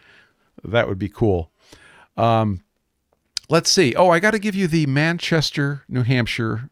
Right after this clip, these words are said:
airport report, which is on your screen. It's, uh, winds are three zero zero at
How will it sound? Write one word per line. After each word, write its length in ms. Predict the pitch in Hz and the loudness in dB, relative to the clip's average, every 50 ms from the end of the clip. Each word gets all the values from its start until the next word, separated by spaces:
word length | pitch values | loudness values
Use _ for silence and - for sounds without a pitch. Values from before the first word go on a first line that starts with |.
| _ - | _ 2
airport 480 | 127 123 113 - - 113 110 110 - | 2 2 2 2 2 4 4 4 2
report, 440 | - 113 - - 117 104 98 - - _ - _ - - - - - - - - - - _ | 0 -4 0 2 4 4 4 0 -4 _ -20 _ -20 -20 -20 -20 -20 -20 -20 -20 -20 -6 _
which 280 | 135 156 160 - - | 4 4 4 6 6
is 160 | 185 170 135 | 4 6 6
on 140 | 160 165 170 | 6 6 6
your 100 | 160 143 | 4 4
screen. 400 | 135 - - 180 208 - 135 107 | 4 4 2 2 2 4 4 4
It's, 280 | 113 117 - - - - | 4 2 2 0 2 4
uh, 280 | 139 127 123 123 123 123 123 | 4 6 6 6 6 4 4
winds 260 | 131 156 175 156 147 | 4 2 2 4 2
are 60 | 135 | 2
three 280 | 113 - - 139 139 147 | 2 2 0 0 0 0
zero 280 | 120 143 170 170 143 | 2 2 4 4 4
zero 400 | 120 107 135 170 180 156 135 123 | 4 4 2 2 4 2 2 2
at 280 | 123 123 113 113 - | 2 2 2 2 0